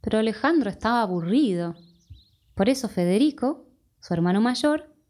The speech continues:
le iba a contar un cuento. A ver, a ver, ya está. Me contaron que había una vez un nene que se llamaba Pablo. A Pablo le gustaba mucho leer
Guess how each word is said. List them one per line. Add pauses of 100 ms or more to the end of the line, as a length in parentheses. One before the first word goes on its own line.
(160)
le
iba
a
contar
un
cuento. (1120)
A
ver,
a
ver, (280)
ya
está. (920)
Me
contaron
que
había
una
vez
un
nene
que
se
llamaba
Pablo. (580)
A
Pablo
le
gustaba
mucho
leer